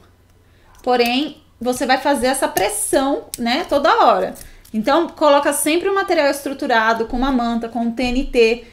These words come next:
o tecido, e aí sim, você pode abrir e fechar o seu botão com tranquilidade, que não vai ter problema, tá bom? É um vídeo bem curtinho, só pra mostrar pra vocês.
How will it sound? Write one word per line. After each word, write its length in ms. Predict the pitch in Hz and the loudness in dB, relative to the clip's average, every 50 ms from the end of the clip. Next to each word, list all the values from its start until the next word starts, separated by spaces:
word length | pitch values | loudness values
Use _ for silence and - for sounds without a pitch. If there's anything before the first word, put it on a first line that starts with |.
| - - - _ - | -20 -20 -20 _ -4
o 100 | 226 254 | -4 -2
tecido, 640 | 247 285 277 277 277 - 240 240 254 240 247 254 254 - | 0 0 -2 -2 -2 -4 -4 -4 -4 -2 -4 -4 -6 -6
e 100 | - 269 | -2 0
aí 220 | 254 247 247 269 294 | 2 2 2 0 -2
sim, 420 | - - - 269 240 247 262 294 - - - _ _ _ | -4 -4 -4 -4 -2 -2 -2 -4 -6 -10 -20 _ _ _
você 240 | - 220 233 233 269 | -6 -6 -4 -4 -4
pode 440 | 247 - 247 233 226 240 240 262 247 - - - - - - - _ _ - - - | -2 0 2 2 2 2 0 -4 -10 -12 -16 -20 -20 -20 -20 -20 _ _ -12 -4 -2
abrir 320 | 226 247 220 208 240 277 | 0 0 2 2 0 0
e 20 | |
fechar 320 | 294 - 311 311 - 285 247 | 0 -2 -2 0 0 0 0
o 40 | 247 | 0
seu 140 | - 254 | 0 0
botão 300 | 220 240 247 - 233 226 | 0 -2 -2 -2 -4 -4
com 140 | 233 254 254 | -4 -2 -4
tranquilidade, 880 | 262 302 294 294 - 294 294 285 262 226 226 220 220 240 247 285 294 285 | -2 -2 -2 -2 -2 -2 -2 -2 0 0 0 0 0 -2 -2 -4 -8 -10
que 180 | - - 339 | -8 -6 -4
não 140 | 339 311 285 | -4 -4 -2
vai 100 | 269 277 | -4 -4
ter 120 | 285 294 285 | -6 -6 -6
problema, 460 | - 349 359 330 214 190 196 190 180 | -4 -2 -2 -2 -4 -6 -6 -10 -10
tá 120 | - 202 | -10 -6
bom? 320 | 196 254 285 359 - - - - - _ _ - - - - - _ _ _ _ - | -2 -2 0 -2 -2 -4 -10 -20 -20 _ _ -20 -20 -20 -20 -20 _ _ _ _ -4
É 80 | 381 415 | -2 0
um 100 | 427 392 | 2 2
vídeo 220 | 440 403 349 370 | 2 2 2 2
bem 220 | 277 359 403 440 | 2 0 0 0
curtinho, 520 | 440 453 427 415 427 - - 339 349 381 370 | 2 2 2 2 2 2 0 2 2 0 0
só 140 | - 349 330 | 2 0 0
pra 160 | - 359 370 | 0 0 0
mostrar 380 | 349 320 - - - 285 277 | 0 0 -2 -2 -2 -2 0
pra 120 | 277 254 262 | 0 -2 -4
vocês. 540 | 254 254 - - 269 240 262 - - - | -4 -4 -4 0 0 0 0 0 -2 -6